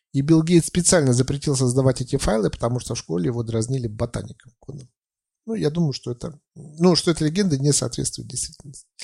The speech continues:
Ам, есть ещё дополнительный оператор, есть ещё дополнительный оператор, который позволяет,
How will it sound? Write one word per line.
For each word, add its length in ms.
Ам, 640
есть 480
ещё 480
дополнительный 880
оператор, 640
есть 300
ещё 220
дополнительный 720
оператор, 400
который 360
позволяет, 960